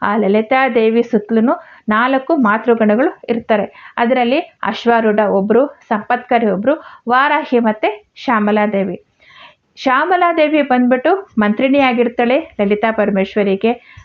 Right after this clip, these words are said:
ಮತ್ತೆ ವಾರಾಹಿ ದೇವಿ ಬಂದ್ಬಿಟ್ಟು ಸೈನ್ಯಾಧ್ಯಕ್ಷಳಾಗಿರ್ತಾಳೆ. ಅಂದ್ರೆ ಅಷ್ಟು ಸೈನಿಕು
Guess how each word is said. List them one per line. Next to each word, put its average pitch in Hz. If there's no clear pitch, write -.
ಮತ್ತೆ 254
ವಾರಾಹಿ 269
ದೇವಿ 233
ಬಂದ್ಬಿಟ್ಟು 233
ಸೈನ್ಯಾಧ್ಯಕ್ಷಳಾಗಿರ್ತಾಳೆ. 226
ಅಂದ್ರೆ 254
ಅಷ್ಟು 254
ಸೈನಿಕು 330